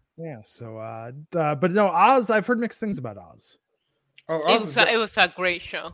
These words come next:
Speaker 2: Yeah, I remember being too young to watch it, but I,
Speaker 3: Yeah.
Speaker 2: you know,
Speaker 1: <laughs> I was gonna say, you
Speaker 2: what
Speaker 1: were,
Speaker 2: I
Speaker 1: like,
Speaker 2: could understand,
Speaker 1: seven years
Speaker 2: yeah.
Speaker 1: old when Oz came
Speaker 2: Oh, no,
Speaker 1: on.
Speaker 2: no, way too young to watch some of the stuff that was going down there, but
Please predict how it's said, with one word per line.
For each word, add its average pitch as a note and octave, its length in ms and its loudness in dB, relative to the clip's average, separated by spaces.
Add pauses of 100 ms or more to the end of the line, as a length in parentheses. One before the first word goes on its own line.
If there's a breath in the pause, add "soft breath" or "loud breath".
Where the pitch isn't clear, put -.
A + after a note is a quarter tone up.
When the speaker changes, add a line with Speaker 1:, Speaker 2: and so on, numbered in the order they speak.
(160)
Speaker 2:
Yeah, G#2+ 220 -16
I F3 60 4
remember A#3 260 2
being G3 140 4
too G#3+ 140 -8
young E3 260 -2
to D#3 60 -4
watch D3 300 -4
it, A#2 120 -10
but A#2+ 120 -12
I, B2 100 -6
Speaker 3:
Yeah. - 160 -2 (280)
Speaker 2:
you - 80 -14
know, A3 100 -8
Speaker 1:
<laughs> C#4+ 140 -2
I C#4+ 40 8
was D4 120 4
gonna C4+ 180 -2
say, B3 120 2
you A#3+ 120 2
Speaker 2:
what - 20 2
Speaker 1:
were, - 80 8
Speaker 2:
I G#3 60 10
Speaker 1:
like, G3+ 60 8
Speaker 2:
could G3+ 160 4
understand, F#3+ 380 4
Speaker 1:
seven B3 120 4
years A3 160 8
Speaker 2:
yeah. - 40 8
Speaker 1:
old G#3+ 200 10
when E3 140 0 (160)
Oz F#3 80 0 (160)
came F#3 100 4
Speaker 2:
Oh, A#3+ 120 8
no, C4 100 6
Speaker 1:
on. - 20 4
Speaker 2:
no, G3 180 2 (160)
way D4+ 140 12 (180)
too C#4+ 120 0
young A#3 180 4
to G3+ 60 0
watch G#3+ 220 2
some A#3 120 -8
of G#3+ 60 -10
the G#3 60 -8
stuff A#3+ 220 2
that G3 80 -6
was F#3 100 -8
going G3+ 180 -4
down G3 180 -4
there, - 240 -6 (120)
but - 300 -8